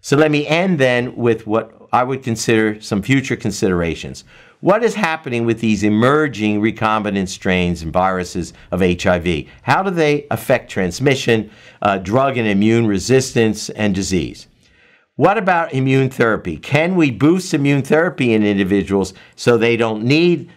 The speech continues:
the antiviral drugs and they will be controlling H I V like long-term survivors?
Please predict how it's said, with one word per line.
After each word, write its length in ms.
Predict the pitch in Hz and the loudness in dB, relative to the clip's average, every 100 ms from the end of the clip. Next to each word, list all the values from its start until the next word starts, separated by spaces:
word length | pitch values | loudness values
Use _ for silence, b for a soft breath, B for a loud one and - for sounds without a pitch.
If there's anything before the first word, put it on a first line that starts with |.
| B | B
the 160 | 110 110 | 0 2
antiviral 680 | 113 113 95 101 98 92 | 0 0 0 0 0 -2
drugs 480 | 95 123 202 202 - b b b | 0 0 0 -4 -14 b b b
and 180 | 131 | 0
they 180 | 123 127 | 2 2
will 180 | 131 120 | 2 2
be 200 | 110 110 | 2 0
controlling 800 | 107 107 101 117 110 110 101 101 - | 0 -4 0 0 2 0 -2 -6 -4
H 220 | 110 104 | -2 0
I 80 | 95 | -2
V 180 | 98 | 0
like 300 | 95 92 90 | 0 0 -2
long-term 460 | 90 87 87 92 76 | -2 -4 -4 -6 -8
survivors? 680 | - 80 101 80 57 - | -6 0 0 0 -8 -20